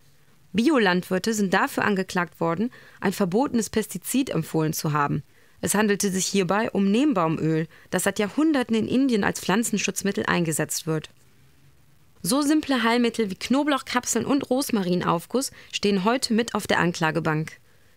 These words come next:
Es handelt sich hierbei keineswegs um Verfolgungswahn.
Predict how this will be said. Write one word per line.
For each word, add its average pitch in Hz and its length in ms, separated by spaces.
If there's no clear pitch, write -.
Es - 160
handelt 262 260
sich 240 140
hierbei 214 240
keineswegs 269 560
um 214 100
Verfolgungswahn. 175 880